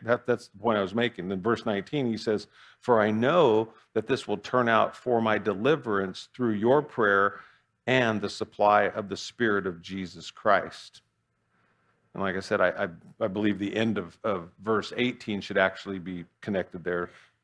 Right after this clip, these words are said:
to verse nineteen. It should read like this, "And in this I rejoice. Yes, I will rejoice,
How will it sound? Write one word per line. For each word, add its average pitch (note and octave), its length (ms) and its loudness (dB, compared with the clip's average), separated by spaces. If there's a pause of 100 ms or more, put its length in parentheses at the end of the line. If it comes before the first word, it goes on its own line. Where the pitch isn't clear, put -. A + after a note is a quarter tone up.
(220)
to A2 100 -8
verse F#2+ 320 -2 (180)
nineteen. G#2+ 560 -2
It D#2 120 -10
should G#2 180 -4
read F#2 220 -6
like E2+ 220 -2
this, F#2+ 320 -2 (100)
"And G#2 320 -4 (300)
in F#2+ 180 -4
this A#2 260 2
I G2+ 80 6
rejoice. F#2 640 -2
Yes, G#2+ 360 2 (100)
I F#2 120 -2
will G2 240 -4
rejoice, F#2 800 -4